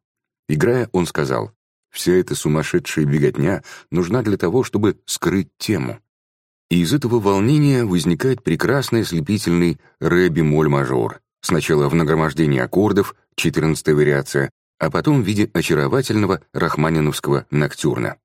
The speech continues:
Но он длится недолго. Снова врывается ре минор, и, наконец, поглощает всё. Тут Рахманинов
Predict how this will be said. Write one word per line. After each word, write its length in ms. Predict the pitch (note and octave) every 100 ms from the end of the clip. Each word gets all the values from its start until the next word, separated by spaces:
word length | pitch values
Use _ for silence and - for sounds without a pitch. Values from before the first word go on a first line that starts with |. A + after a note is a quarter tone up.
| _ _ F#2+
Но 140 | D3
он 140 | D3+
длится 300 | F#2 A#2 -
недолго. 500 | F2 D2+ D2 C#2+ B1+ - _ _ _ _ -
Снова 340 | F#2+ G#2+ F2
врывается 540 | D#2+ D2+ C#2+ C2+ C2+
ре 100 | C2
минор, 360 | C2 D2 B2 G#2+ - - -
и, 80 |
наконец, 400 | G#2 E2+ E2 E2+
поглощает 640 | - C#2+ D#2 C#2 - C2 A#1+
всё. 360 | - - - - _ _ _ _ _ -
Тут 180 | C3+
Рахманинов 560 | G2 E2+ G2 G2+ F#2